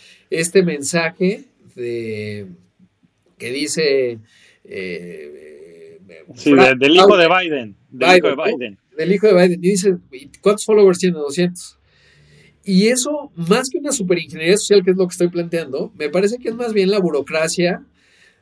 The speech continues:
Speaker 1: de
Speaker 2: Claro.
Speaker 1: los gringos, ¿no? O sea, de, de, y de cualquier burocracia humana, en donde tienes al field officer del F B I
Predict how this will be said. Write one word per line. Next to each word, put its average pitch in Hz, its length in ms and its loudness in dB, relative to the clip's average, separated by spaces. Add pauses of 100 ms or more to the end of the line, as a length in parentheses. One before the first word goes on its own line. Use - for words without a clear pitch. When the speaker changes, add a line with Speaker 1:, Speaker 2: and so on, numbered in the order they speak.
Speaker 1:
de 139 120 0
Speaker 2:
Claro. 139 140 2
Speaker 1:
los 139 100 -4
gringos, 180 600 2
¿no? 208 200 -4
O 247 80 -8
sea, 165 180 -4
de, 127 600 -2
de, 127 100 -4
y 113 120 -14
de 147 120 -4
cualquier 151 280 -2
burocracia 175 460 2
humana, 160 260 -4
en 180 80 -2
donde 143 180 -4
tienes 185 300 -2
al 139 200 -4
field 175 260 2
officer 170 380 -2
del 127 140 -6
F 147 160 -6
B 165 180 -8
I 147 300 -10